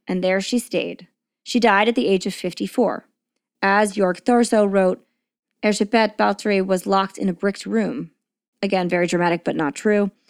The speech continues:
"Visiting priests reported that she had been free to roam inside her wing of the castle," so more like a traditional house arrest. On the evening of August twentieth, sixteen fourteen, the Countess complained to her bodyguard that her hands were cold, and he said, "It is nothing, mistress, go lie down."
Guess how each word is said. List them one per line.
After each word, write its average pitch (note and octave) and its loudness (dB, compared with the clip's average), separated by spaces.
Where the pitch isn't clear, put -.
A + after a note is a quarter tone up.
"Visiting C4+ 4
priests - 0
reported G#3+ 2
that F#3+ 0
she G3 0
had F#3 2
been F#3+ -2
free G#3+ 0
to G3+ -6
roam F3+ 2
inside E3+ -2
her E3+ -4
wing E3 -4
of - -8
the E3+ -8
castle," - -12
so - -4
more F#3+ 2
like F3 0
a E3+ 0
traditional D#3+ -4
house - -12
arrest. - -10
On B3 4
the A#3+ 2
evening A3+ 2
of F#3+ -2
August F#3 -4
twentieth, G#3 0
sixteen F#3 -4
fourteen, G#3+ 2
the F#3+ 0
Countess F#3 -2
complained A3+ 0
to A3+ -4
her G#3 0
bodyguard G3+ 2
that F3 -2
her - -8
hands D4+ 4
were E3+ -2
cold, - -8
and F3 -2
he G3 -2
said, F#3 -2
"It B3 6
is C#4 4
nothing, B3+ 4
mistress, F3+ -2
go E3 0
lie E3+ 0
down." F3+ -4